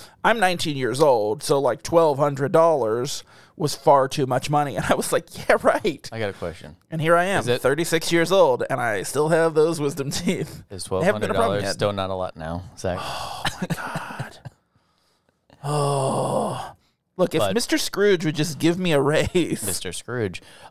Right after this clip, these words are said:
Speaker 1: That's what I call you, 'cause you're
Speaker 2: What?
Speaker 1: my boss here on the show.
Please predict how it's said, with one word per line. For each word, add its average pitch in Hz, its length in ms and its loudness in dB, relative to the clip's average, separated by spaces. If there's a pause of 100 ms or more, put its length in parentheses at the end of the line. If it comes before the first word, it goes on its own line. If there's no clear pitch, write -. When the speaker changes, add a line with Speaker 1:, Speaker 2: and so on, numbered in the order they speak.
(200)
Speaker 1:
That's - 240 -2
what 196 120 2
I - 60 2
call 143 240 4
you, 95 340 -4 (320)
'cause 151 160 -2
you're 151 120 4
Speaker 2:
What? - 180 0
Speaker 1:
my 165 120 2
boss 131 240 -4
here 147 180 4
on 127 140 0
the 143 80 -2
show. 92 400 0